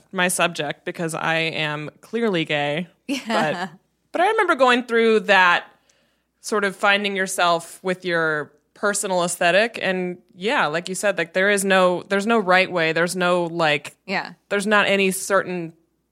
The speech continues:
Speaker 1: like, archetype you have to fit in. Um, just be comfortable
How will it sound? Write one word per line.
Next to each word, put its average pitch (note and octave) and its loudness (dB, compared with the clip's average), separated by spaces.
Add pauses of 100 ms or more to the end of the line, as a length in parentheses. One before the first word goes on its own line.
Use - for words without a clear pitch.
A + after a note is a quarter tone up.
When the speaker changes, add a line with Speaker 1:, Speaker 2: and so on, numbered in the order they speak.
(340)
Speaker 1:
like, F#3 -4
archetype C#4+ -2
you C#4 -8
have C#4 -10
to C#4+ -8
fit D4 -4
in. D#4 -4 (480)
Um, F3 0 (120)
just - -10
be C4 -8
comfortable F3 -6